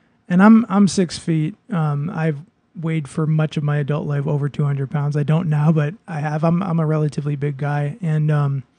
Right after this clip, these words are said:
<clears throat> and I'm conscious that, you know, when I'm on the subway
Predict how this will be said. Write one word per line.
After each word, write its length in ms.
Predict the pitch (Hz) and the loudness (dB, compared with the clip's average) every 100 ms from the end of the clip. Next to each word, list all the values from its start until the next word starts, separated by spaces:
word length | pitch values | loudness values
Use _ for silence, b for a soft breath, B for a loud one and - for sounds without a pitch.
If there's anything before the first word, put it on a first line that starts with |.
| _ _ | _ _
<clears throat> 380 | _ _ _ - | _ _ _ 8
and 460 | 262 214 185 185 | 10 10 6 0
I'm 140 | 208 214 | 4 4
conscious 640 | 196 180 156 160 135 - _ | 4 0 0 -4 -4 -12 _
that, 300 | 160 151 185 - _ _ _ - | -4 -4 -6 -12 _ _ _ -6
you 100 | 170 | -4
know, 360 | 151 143 143 - | -2 -4 -8 -8
when 300 | 196 165 160 | -6 -2 0
I'm 140 | 156 | 0
on 100 | 151 | 0
the 80 | 139 | -2
subway 640 | - 156 139 147 139 135 | -2 -4 -2 -2 -2 -4